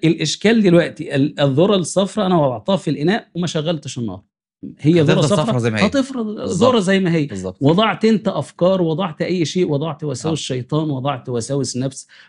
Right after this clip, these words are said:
Speaker 1: وضعت وساو-، وساوس إنسان، أيًا كانت.
Speaker 2: آه.
Speaker 1: هي ذرة صفراء.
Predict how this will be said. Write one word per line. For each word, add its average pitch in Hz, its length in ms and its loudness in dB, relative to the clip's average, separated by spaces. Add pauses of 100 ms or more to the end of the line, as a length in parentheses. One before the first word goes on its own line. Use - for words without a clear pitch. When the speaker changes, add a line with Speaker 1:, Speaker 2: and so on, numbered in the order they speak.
(100)
Speaker 1:
وضعت 139 400 0
وساو-، 147 540 0
وساوس 147 540 2
إنسان، 139 340 0
أيًا 277 280 0
كانت. 113 300 -4 (100)
Speaker 2:
آه. 107 140 0
Speaker 1:
هي 196 80 6
ذرة 190 200 2
صفراء. 117 420 -10